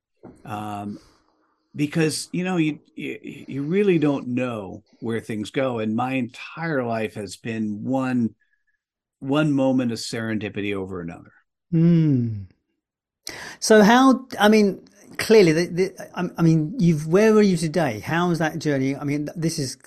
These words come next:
Speaker 2: this could get very long if we actually strip it out further. So how did you get to where you are now? What, what
Speaker 1: Thank
Speaker 2: caused
Speaker 1: you.
Speaker 2: that?
Speaker 1: I was, I was giving the opportunity 'cause this took so long. So let's summarize. Um, so let me give you credibility points,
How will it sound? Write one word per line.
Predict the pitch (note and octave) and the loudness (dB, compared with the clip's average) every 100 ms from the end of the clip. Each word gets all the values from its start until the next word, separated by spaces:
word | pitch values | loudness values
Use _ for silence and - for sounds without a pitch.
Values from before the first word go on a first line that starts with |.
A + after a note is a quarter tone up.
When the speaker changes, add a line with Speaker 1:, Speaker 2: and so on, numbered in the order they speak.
| D#3+ - | -12 -10
Speaker 2:
this | C#3 D#3+ - | -2 0 0
could | C3 | 0
get | D3+ | 2
very | D3 C#3 | 4 6
long | C#3 C#3 | 6 4
if | A#2+ - | 2 0
we | C3 | 0
actually | A#2+ C3 E3 | 0 -4 -4
strip | - C#3 | -4 -4
it | C#3+ | -4
out | C3 B2+ | -6 -2
further. | C#3+ C3+ A2 | 0 0 -2
So | - B2+ | -2 -2
how | C3 F#3 | 2 4
did | G3 F3+ | 4 4
you | F3 | 2
get | F3 E3+ | 0 -2
to | D3 | 0
where | D3 | 2
you | C#3+ C3+ | 2 0
are | C3 A#2+ | 0 -4
now? | B2+ B2 A2+ G#2 | -6 -8 -12 -10
What, | A#2+ - | -10 -8
what | D#3 C#3+ - - | -4 -6 -2 4
Speaker 1:
Thank | C#3+ | 4
Speaker 2:
caused | A#2 | 4
Speaker 1:
you. | |
Speaker 2:
that? | C3 A#2 | 0 0
Speaker 1:
I | D#3+ | 2
was, | F3+ - | 2 0
I | F#3 | 0
was | F3+ F3+ | 0 0
giving | F3+ B3 A#3+ | -4 -2 0
the | G3 | 0
opportunity | E3 E3 F#3+ F#3 | 0 -4 -4 -2
'cause | C#3+ B2+ | -2 -2
this | D3+ | -4
took | - E3 | -4 -8
so | - C3 | -4 -4
long. | A#2 G2+ | -4 -6
So | - | -6
let's | B2+ D3 - - | -6 -6 -8 -4
summarize. | D3+ C3+ G2+ G2+ - _ _ _ _ _ - - | -2 -2 -4 -10 -14 _ _ _ _ _ -20 -6
Um, | D3 C#3+ C#3+ C#3 B2 - _ _ _ _ _ _ _ _ _ - | 0 2 2 -2 -4 -10 _ _ _ _ _ _ _ _ _ -12
so | - F#3+ | -2 -2
let | F3 A3 | 0 2
me | B3+ C4 F#3 | 2 2 0
give | F3+ E3+ | -4 -2
you | D#3+ D#3 D3 C#3+ C3+ B2+ - _ _ _ _ _ _ _ _ _ | 0 2 2 2 -2 -4 -10 _ _ _ _ _ _ _ _ _
credibility | - - D#3 D3 C3+ C3 A#2+ | -12 -6 -4 -2 -2 -2 -4
points, | - G#2+ F#2 G#2+ - - | -8 -12 -10 -8 -6 -6